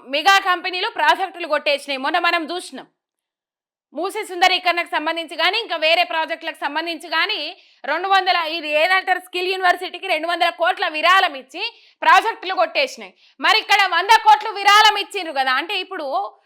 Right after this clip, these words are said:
ఆ వంద కోట్లు విరాళం ఇచ్చిండ్రు, ఇక్కడ రేవంత్ రెడ్డి తీసుకున్నాడు, మరి, మ్, రాహుల్ గాంధీ కూడా అదే ఆరోపిస్తా ఉన్నాడు. ఇప్పుడు ఎవరికి వంత వాడుతున్నట్టు రేవంత్ రెడ్డి, ఎవరితోని దోస్తాన చేస్తున్నట్టు? ఇక్కడ అక్కడ మహారాష్ట్రలో పోయేమో దోసుకోవడానికే అదాని వస్తున్నాడు, మోడీ వస్తున్నాడు అని చెప్పేసి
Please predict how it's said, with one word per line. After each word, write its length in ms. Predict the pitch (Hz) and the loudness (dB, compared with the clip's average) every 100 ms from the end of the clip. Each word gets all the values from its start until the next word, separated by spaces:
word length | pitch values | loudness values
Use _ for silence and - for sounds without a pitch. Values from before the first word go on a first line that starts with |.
| _ | _
ఆ 60 | 226 | -2
వంద 220 | 262 339 | 0 4
కోట్లు 420 | 370 370 370 403 | 2 4 2 2
విరాళం 460 | 330 311 339 403 392 | -6 2 4 6 4
ఇచ్చిండ్రు, 600 | 339 - 311 240 311 453 _ - | 0 -8 -8 -6 -6 -8 _ -14
ఇక్కడ 220 | 262 311 | -4 -2
రేవంత్ 360 | 294 311 349 | 0 0 0
రెడ్డి 220 | 370 339 294 | -2 -6 -6
తీసుకున్నాడు, 800 | 285 320 - 277 220 226 427 440 _ _ | -10 -12 -10 -8 -6 -6 -8 -10 _ _
మరి, 240 | 277 339 320 | 0 0 -4
మ్, 380 | 294 277 262 - | -10 -14 -20 -14
రాహుల్ 420 | 269 294 349 392 415 | 0 4 4 2 2
గాంధీ 280 | 370 359 | 0 0
కూడా 180 | 339 381 | -4 -2
అదే 180 | 381 330 | 0 0
ఆరోపిస్తా 680 | 311 277 294 294 240 - 233 | 0 0 0 -6 -14 -6 -6
ఉన్నాడు. 220 | 220 226 | -4 -8
ఇప్పుడు 220 | 247 - | -8 -10
ఎవరికి 480 | 269 240 277 370 415 | -8 -4 -2 -2 -4
వంత 240 | 311 269 | -8 -8
వాడుతున్నట్టు 600 | 294 269 262 311 277 247 | -8 -8 -10 -14 -14 -14
రేవంత్ 380 | 330 254 233 254 | -14 -14 -12 -12
రెడ్డి, 360 | 247 226 392 _ _ _ - | -12 -14 -18 _ _ _ -14
ఎవరితోని 440 | 247 320 349 339 | -4 -4 -4 -10
దోస్తాన 540 | 302 277 285 311 285 254 | -8 -10 -8 -10 -10 -10
చేస్తున్నట్టు? 600 | 247 247 269 277 269 480 _ _ - | -12 -14 -16 -16 -16 -20 _ _ -16
ఇక్కడ 240 | 277 339 | -2 2
అక్కడ 220 | 330 330 320 | 2 0 -2
మహారాష్ట్రలో 840 | 285 262 320 403 392 370 359 359 | -2 0 4 6 6 4 2 2
పోయేమో 400 | 330 330 330 349 | 2 0 -2 -2
దోసుకోవడానికే 840 | 330 320 349 339 349 339 330 330 381 | 0 0 0 0 2 4 2 0 0
అదాని 440 | 320 294 330 349 | 2 2 0 0
వస్తున్నాడు, 520 | 311 302 320 320 311 | -6 -8 -10 -6 -6
మోడీ 360 | 349 277 311 330 | -4 -4 -4 -4
వస్తున్నాడు 360 | 302 - 285 | -6 -12 -10
అని 120 | 285 277 | -10 -10
చెప్పేసి 540 | - 294 427 285 349 | -10 -10 -8 -8 -10